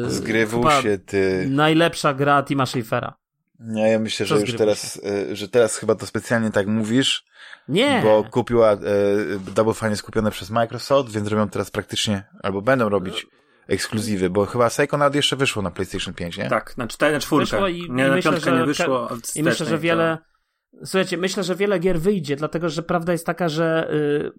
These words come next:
Speaker 1: y, te gry będą za darmo w Game Passie, a będą wychodziły na PlayStation po to, żeby Microsoft jednak totalnie nie stracił, czyli coś zarobił, tak? No bo wiadomym jest, że trzeba będzie je sprzedawać po te trzysta złotych. I ludzie, jeżeli będą to dobre gry, to ludzie będą je kupować, bo dlaczego
Speaker 2: Trzysta pięćdziesiąt
Speaker 1: nie?
Speaker 2: nawet.
Speaker 1: Dwieście pięćdziesiąt kosztuje Psychonaut na, na sklepie,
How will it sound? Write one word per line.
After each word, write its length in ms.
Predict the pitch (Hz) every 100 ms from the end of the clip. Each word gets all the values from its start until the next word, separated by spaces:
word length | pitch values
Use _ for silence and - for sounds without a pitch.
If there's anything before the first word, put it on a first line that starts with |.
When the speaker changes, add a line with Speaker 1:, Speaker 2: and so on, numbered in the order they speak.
| -
Speaker 1:
y, 40 |
te 120 | 156 165
gry 140 | 185
będą 220 | 185 175
za 100 | 156
darmo 260 | 160 175 165
w 60 |
Game 160 | 156 156
Passie, 300 | 165 165 202 202
a 400 | 165 165 165 165 -
będą 200 | 160 170
wychodziły 340 | 156 170 175
na 100 | 170
PlayStation 440 | 160 160 180 170 165
po 100 | 165
to, 100 | 160
żeby 160 | 160
Microsoft 460 | 160 165 165 160 -
jednak 280 | 165 170 - _ _ _
totalnie 400 | 165 170 165 170
nie 120 | 175
stracił, 400 | - 180 175 151
czyli 160 | - 139
coś 160 | 156
zarobił, 440 | 127 156 160 123 113
tak? 200 | 123 123
No 80 | 131
bo 80 |
wiadomym 360 | 139 143 143 139
jest, 120 | 135
że 120 | 131
trzeba 160 | 135 139
będzie 220 | 139 139
je 60 | 139
sprzedawać 380 | - 147 143 -
po 100 | 139
te 80 |
trzysta 260 | 135 147 147
złotych. 160 | 160 190
I 40 |
ludzie, 160 | 214 214 -
jeżeli 280 | 175 170
będą 180 | 202 202
to 100 | 185
dobre 320 | 165 185 160
gry, 180 | 131 131
to 100 | -
ludzie 160 | 214 233
będą 160 | 247
je 80 | 254
kupować, 340 | 269 320 175 131
bo 60 |
dlaczego 140 | 123 -
Speaker 2:
Trzysta 100 | 113
pięćdziesiąt 280 | 185 160
Speaker 1:
nie? 60 | 87
Speaker 2:
nawet. 100 | 85 _ _ _ _ _ _ _ _ _ - 147
Speaker 1:
Dwieście 280 | 196 -
pięćdziesiąt 340 | 196 180 175 143
kosztuje 280 | 156 - 160
Psychonaut 540 | - 156 156 151 -
na, 320 | 147 139 143
na 120 | 143
sklepie, 720 | 143 - 151 151 139 131 131